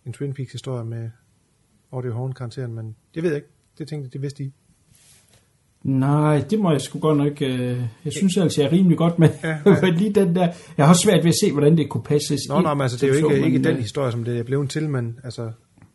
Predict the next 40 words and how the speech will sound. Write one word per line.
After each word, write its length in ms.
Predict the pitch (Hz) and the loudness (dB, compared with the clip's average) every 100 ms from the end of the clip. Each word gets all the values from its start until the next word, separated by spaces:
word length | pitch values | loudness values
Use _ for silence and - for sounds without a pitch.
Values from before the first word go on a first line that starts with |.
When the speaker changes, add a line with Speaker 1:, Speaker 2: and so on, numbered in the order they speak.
| _ | _
Speaker 1:
filmen 260 | 165 127 117 | -6 -4 -6
Mulholland 320 | 117 127 127 | -4 -4 -2
Drive, 180 | 127 127 135 | -2 -2 -2
inden 100 | 139 | -4
det 100 | 123 | -2
blev 140 | 131 | -4
til, 100 | 123 | -4
hvad 100 | 113 | -6
det 80 | 117 | -6
er 80 | 123 | -4
nu, 220 | 127 131 | -4 -4
skulle 220 | - 120 | -6 -8
have 100 | 117 | -8
været 180 | 117 113 | -8 -10
åbenbart 360 | 123 120 113 | -12 -10 -10
en, 180 | 117 113 - _ _ _ - | -12 -12 -16 _ _ _ -14
en 100 | 131 | -10
Audrey 220 | 120 123 | -8 -6
Horn, 300 | 117 123 123 | -6 -6 -6
øh, 240 | 117 110 104 - | -8 -10 -14 -12
ting. 200 | 123 117 _ | -12 -12 _
Men, 140 | 127 120 | -10 -8
øh, 140 | 110 | -4
ja, 100 | 143 135 _ _ _ _ - _ _ _ | -6 -6 _ _ _ _ -20 _ _ _
det 40 | 139 | -6
var 40 | |
bare 160 | 131 135 | -4 -2
lige, 280 | 139 135 123 | -2 -2 -4
øh, 60 | 120 _ 135 | -6 _ -10
lille 220 | 131 127 - | -6 -2 2
Speaker 2:
Jamen, 140 | 131 | 2
blev 120 | 135 | 4
den 120 | 120 139 | 4 4
ikke 160 | 175 - | 4 2
cancelled, 640 | 160 202 208 - 117 - | 4 4 2 -2 -2 2
mens 220 | 165 170 | 2 2
de 140 | - 139 | 0 2
var 140 | 156 | 2
i 40 | 185 | 4
gang? 260 | 170 151 | 2 0